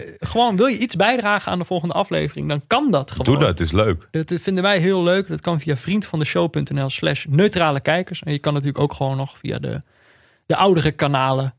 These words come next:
Speaker 1: Twitter, eh, at buurtvader of at de Vef.
Speaker 2: Bestaat dat nog,
Speaker 1: Via
Speaker 2: Twitter?
Speaker 1: de, ja, Twitter bestaat nog wel. Nou ja, ik weet niet, jij bent misschien weer geblokt, maar, eh,
Speaker 2: <laughs>
Speaker 1: ik, eh, ik mag er volgens mij nog steeds op. En je kan natuurlijk ook mailen naar neutralekijkers at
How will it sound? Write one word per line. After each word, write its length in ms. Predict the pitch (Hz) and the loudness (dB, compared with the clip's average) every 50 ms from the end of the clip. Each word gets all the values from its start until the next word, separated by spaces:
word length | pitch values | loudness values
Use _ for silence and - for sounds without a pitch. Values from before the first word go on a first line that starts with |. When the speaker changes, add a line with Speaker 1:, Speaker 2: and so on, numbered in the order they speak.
| _ _ | _ _
Speaker 1:
Twitter, 460 | - - 135 135 - 127 123 131 - _ _ _ | -4 -2 -2 -2 -2 -2 -4 -4 -6 _ _ _
eh, 100 | - 131 123 - - - - - - - - - 50 - - - - - - 139 143 - | -4 -4 -2 -2 -4 -4 -6 -8 -8 -10 -10 -10 -12 -14 -14 -16 -18 -20 -20 -20 -12 -2
at 220 | - 151 143 - | -2 -2 0 2
buurtvader 440 | 135 139 139 131 - - 139 139 - | 2 2 0 0 0 -2 -2 -2 -4
of 60 | - | -6
at 80 | - - | -8 -8
de 60 | - | -8
Vef. 420 | 117 - - 135 131 - - - _ _ _ _ | -8 -2 0 0 0 0 -6 -16 _ _ _ _
Speaker 2:
Bestaat 260 | - - - - 120 | -2 0 2 2 2
dat 100 | 127 117 | 4 4
nog, 100 | 123 139 | 2 2
Speaker 1:
Via 80 | 156 165 | 2 2
Speaker 2:
Twitter? 280 | - - 160 160 165 160 | 0 0 0 -2 -4 -4
Speaker 1:
de, 60 | 151 | -4
ja, 140 | 156 180 170 | -4 -4 -4
Twitter 320 | - - 190 190 - 180 | -2 -4 -4 -4 -4 -6
bestaat 260 | 170 - - 180 196 | -6 -4 -2 -2 0
nog 100 | 196 175 165 | 0 0 0
wel. 180 | 170 180 208 | 0 0 0
Nou 120 | 208 196 196 | 2 4 4
ja, 40 | |
ik 80 | 190 170 | 4 4
weet 100 | 175 196 | 4 4
niet, 120 | 214 208 | 2 2
jij 200 | - 151 170 175 | 2 2 2 2
bent 140 | 165 175 - | 2 2 0
misschien 220 | 170 156 - 175 160 | -2 -2 -2 0 0
weer 100 | 151 143 | 0 0
geblokt, 440 | - 147 147 151 160 - - - - | 0 0 0 -2 -2 -6 -10 -12 -4
maar, 280 | - 151 147 143 143 139 | -2 0 0 0 0 0
eh, 280 | 147 131 120 - - 262 262 - 208 214 - - - 165 151 - - _ - | -2 -2 -2 0 0 -2 0 0 -2 -2 0 0 0 0 0 -2 -4 _ -6
Speaker 2:
<laughs> 600 | - - - - 151 - - - - _ _ _ | -6 -2 -2 -2 -2 -2 -8 -16 -20 _ _ _
Speaker 1:
ik, 220 | - 151 - - | -12 -12 -4 -2
eh, 240 | 156 147 143 - - | 0 0 0 0 -2
ik 80 | 170 - - | -2 0 2
mag 200 | - 160 160 - | 2 2 2 0
er 60 | 175 156 | -2 -2
volgens 220 | 175 170 147 - | -2 -2 0 0
mij 120 | 170 156 | 0 0
nog 120 | 151 151 - | 0 -2 -2
steeds 220 | - 139 135 - | -2 -2 -2 0
op. 220 | - 196 233 - - - _ - - - | -2 -2 -2 -4 -8 -18 _ -20 -20 -4
En 120 | - 196 196 | 0 2 2
je 60 | 185 | 4
kan 120 | 196 214 | 4 2
natuurlijk 300 | 196 175 190 180 185 180 | 2 2 2 2 2 2
ook 60 | 165 | 4
mailen 300 | 170 170 175 180 170 165 | 4 4 4 4 4 4
naar 160 | 151 151 147 147 | 2 2 2 2
neutralekijkers 760 | 147 147 139 - 143 139 139 135 - 123 135 - 135 - - | 0 0 0 0 0 0 0 -2 -2 -4 -4 -4 -4 -4 -4
at 220 | 139 139 - - | -6 -6 -6 -8